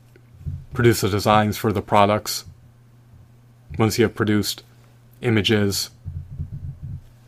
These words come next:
logos, and quotes that can be embedded onto your products,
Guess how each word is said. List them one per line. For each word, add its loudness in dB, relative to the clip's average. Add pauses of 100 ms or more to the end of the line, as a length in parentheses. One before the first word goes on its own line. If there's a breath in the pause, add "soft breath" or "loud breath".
(2250 loud breath)
logos, 2 (240)
and -2
quotes 2
that 0
can 0
be 0
embedded 0
onto 0
your 0
products, 0